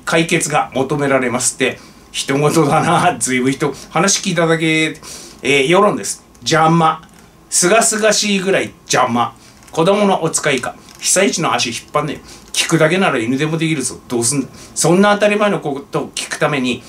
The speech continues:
被災地へ。避難所の物資を食いつぶしに行ったんか。三人分の輸送リソースを無駄にしたって、えー、無駄にしてきたってわけだ。手ぶらで行ったんかーい。まさか政務活動費で行ってないよな。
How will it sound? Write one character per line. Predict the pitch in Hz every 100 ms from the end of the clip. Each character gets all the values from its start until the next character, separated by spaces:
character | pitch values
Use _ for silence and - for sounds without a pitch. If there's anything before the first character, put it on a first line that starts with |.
| - -
被 |
災 | 170 143 120
地 | 107
へ。 | 143 233 - - -
避 | -
難 | 214 294 254
所 | 240 -
の | 196 196
物 | 147 180
資 | - 147
を | 139
食 | -
い | 170
つ | 185
ぶ | 185
し | 185
に | 156
行 | 123
っ |
た | 120
ん |
か。 | - - - - -
三 | - 190 240
人 | 254 247
分 | 233
の | 226 208
輸 | 143 170
送 | 208 202
リ | 190 170
ソ | - 165
ー |
ス | - - 165
を | 160 - - - -
無 | 143
駄 | 160 196
に | 202
し | -
た | 180
っ | 180
て、 | - 127 120
え | 135 131 123
ー、 | 113
無 | 143
駄 | 175 196
に | 208
し | 190
て | 180 175
き | -
た | 147
っ |
て | -
わ | 117
け | 95
だ。 | - - - - -
手 | 156 165
ぶ |
ら | 214
で | 214
行 | 208
っ |
た | 202
ん | 180
か | 160 160 156 151
ー | 135
い。 | - - - -
ま | 123
さ | 156 208
か | 160
政 | 143 156 156 165
務 | 165
活 | 170 165
動 | 170
費 | 160
で | 143
行 | 123
っ |
て | - 131
な | 135
い | 117 95
よ | 90
な。 | 85